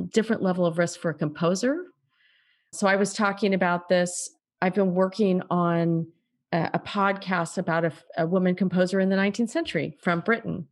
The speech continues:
Ethel Smythe. She wrote six operas.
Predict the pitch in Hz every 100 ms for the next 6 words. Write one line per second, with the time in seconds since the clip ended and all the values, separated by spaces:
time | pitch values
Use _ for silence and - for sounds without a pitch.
0 | _ - 175 185 180 - 247 - - -
1 | - - 220 202 196 - 196 196 175 160
2 | - - - -